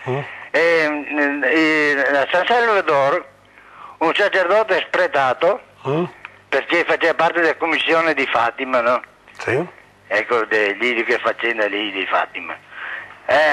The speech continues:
Speaker 2: ha soggiunto in aula, eh, un, parafrasando un brano del Vangelo, i poveri sarebbe, no, i poveri, è un'altra, adesso non mi viene in mente, ma è,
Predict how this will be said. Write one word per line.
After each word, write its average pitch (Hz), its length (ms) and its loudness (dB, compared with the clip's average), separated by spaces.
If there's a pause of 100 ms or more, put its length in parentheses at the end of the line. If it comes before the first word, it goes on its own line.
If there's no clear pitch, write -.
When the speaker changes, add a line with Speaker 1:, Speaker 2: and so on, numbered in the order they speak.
(540)
Speaker 2:
ha 127 80 -2
soggiunto 170 680 0
in 131 180 -2
aula, 160 500 2 (760)
eh, 156 300 2
un, 156 380 2
parafrasando 185 960 2 (280)
un 151 580 2
brano 175 340 2
del 170 100 2
Vangelo, 139 680 2 (880)
i - 120 -2
poveri 196 760 2
sarebbe, 160 480 0 (520)
no, 131 260 2
i 214 80 2
poveri, 170 340 2 (280)
è 143 180 2
un'altra, 160 680 2
adesso 147 500 0
non 139 160 0
mi 143 100 -2
viene 147 220 0
in 123 80 -6
mente, 127 280 -2
ma 139 200 2
è, 131 140 2